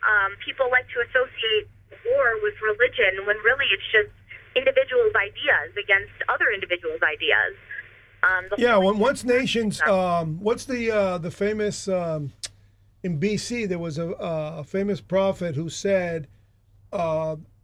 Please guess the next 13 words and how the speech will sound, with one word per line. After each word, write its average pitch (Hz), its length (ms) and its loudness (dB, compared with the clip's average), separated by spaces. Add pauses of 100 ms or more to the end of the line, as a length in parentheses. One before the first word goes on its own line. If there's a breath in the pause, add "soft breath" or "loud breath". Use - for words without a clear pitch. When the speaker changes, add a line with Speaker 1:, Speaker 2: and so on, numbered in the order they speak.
(260)
Speaker 2:
it's 175 160 -8
a 170 80 -4
theory 214 420 4
about 175 440 -2
nations, 190 600 -2
right 196 300 0
before 208 220 -4
they 202 100 0
go 208 140 -2
to 196 80 2
war, 208 300 2
there's 170 200 -6
certain, 196 500 -4